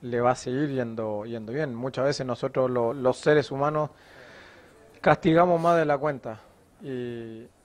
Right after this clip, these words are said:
y la verdad que, que si tú con el tiempo valoras un poco más lo que, lo que tuviste en su momento, creo que le tomamos un poco más de, de, de valor, perdón la,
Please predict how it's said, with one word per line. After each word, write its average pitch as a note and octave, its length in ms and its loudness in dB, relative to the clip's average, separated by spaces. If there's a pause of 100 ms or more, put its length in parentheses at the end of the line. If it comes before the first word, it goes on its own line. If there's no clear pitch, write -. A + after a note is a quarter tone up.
(140)
y C#3+ 80 -10
la A#2+ 140 -4
verdad C#3 320 -2
que, A#2+ 680 -10 (340)
que A#2+ 140 -10
si A#2+ 500 -6
tú C3+ 180 -4
con C3 160 -4
el B2 140 -4
tiempo B2 760 -4 (640)
valoras B2+ 480 2
un A#2+ 100 -8
poco B2 240 -6
más B2+ 140 -2
lo B2 180 -2
que, A2+ 340 -2
lo A#2+ 200 -4
que A#2 140 -4
tuviste A#2+ 760 -4
en A2+ 140 -8
su - 200 -12
momento, A#2 680 -2 (680)
creo B2 240 2
que A2 100 0
le A2 100 2
tomamos A2+ 440 -2
un A2 100 -6
poco A2+ 260 -4
más A2 180 0
de, G#2+ 260 -6 (1000)
de, A#2+ 600 4
de B2 180 2
valor, A#2+ 440 6 (420)
perdón A#2 340 -10
la, A2 420 -8